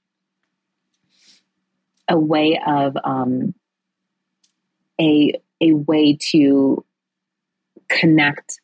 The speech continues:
performance work and video work and work that is not physical, and give it a, you an ability to track that work over a long period of time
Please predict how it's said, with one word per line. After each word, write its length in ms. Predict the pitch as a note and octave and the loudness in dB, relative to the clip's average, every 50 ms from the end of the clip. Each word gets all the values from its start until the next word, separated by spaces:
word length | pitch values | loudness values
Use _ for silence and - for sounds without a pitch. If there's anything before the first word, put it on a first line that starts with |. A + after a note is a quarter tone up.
| _ _ - | _ _ -6
performance 720 | - F#3 E3+ - - - D3+ D3 D3+ D#3+ D#3 E3 - - | -4 -4 -4 -4 -4 -4 -2 -2 0 0 0 -2 -2 -2
work 260 | F3 E3 E3 D#3+ - - - | -2 -2 -2 -2 -6 -6 -2
and 180 | D#3 D3+ D3+ C#3+ | 0 2 2 2
video 320 | D3+ C#3+ D3+ D#3+ D#3+ E3 | 2 2 2 2 2 2
work 200 | E3 E3+ E3 E3 | 0 -2 -2 -2
and 180 | E3 D#3 D#3 D3 | -2 -2 -2 -2
work 200 | D#3+ D#3+ E3 - | -2 -4 -4 -2
that 120 | F3 D#3 D3+ | -2 0 0
is 160 | D3 - - | 0 0 0
not 460 | C#3+ C#3+ D3 C#3+ C#3+ C#3+ C#3+ C#3 - _ _ _ | 0 2 2 2 0 -2 -4 -6 -10 _ _ _
physical, 840 | - - - D#3+ D3 D3 E3+ E3+ - - F#3+ F#3 F#3+ G3+ G#3+ G#3 _ _ _ _ _ - - - - - - | -16 -6 -2 -2 -2 0 -2 -4 -2 -2 -2 0 0 0 -2 -4 _ _ _ _ _ -20 -20 -20 -16 -6 -2
and 440 | D#3+ D#3+ D3+ D3 C#3+ D3 C#3+ C#3 - _ _ - - D3+ | 0 2 2 2 2 2 2 0 -2 _ _ -4 -2 0
give 220 | C#3+ D#3 C#3+ D3 | 0 0 0 0
it 120 | D3+ - - - | -2 -4 -4 -4
a, 580 | - C#3 C#3 C#3 C#3 C#3 C#3 C#3 C3+ C3+ - - _ _ _ _ _ _ _ _ _ _ - | -2 -2 0 0 0 0 0 0 0 0 -2 -6 _ _ _ _ _ _ _ _ _ _ -4
you 300 | A#2+ C#3 F3 D#3+ D3+ D3 - | 0 2 4 4 2 2 2
an 120 | D3 D#3 | 0 0
ability 340 | D3+ C#3+ D3 C#3+ C#3+ C#3+ C3+ B2+ | 0 2 0 0 0 0 -2 -4
to 100 | - - | -6 -6
track 400 | - - - D3 B2 B2+ - - | -6 -4 -4 -4 -6 -6 -6 -8
that 160 | - - - | -8 -6 -4
work 200 | C3+ C3+ B2 - - | -4 -6 -6 -6 -4
over 440 | - C3 C3+ - C#3 B2+ A#2+ - - _ - | -4 -4 -4 -2 -2 -4 -4 -4 -6 _ -6
a 80 | C3+ | -4
long 260 | C#3 C3+ C3 A#2 A#2 - | -4 -2 -2 -4 -4 -6
period 300 | - - A#2+ A2 A2 G#2+ | -6 -6 -4 -2 -2 -4
of 80 | - | -6
time 520 | - - A2+ G#2 G#2+ A2 - - - F3+ | -8 -8 -8 -8 -8 -8 -10 -10 -12 -14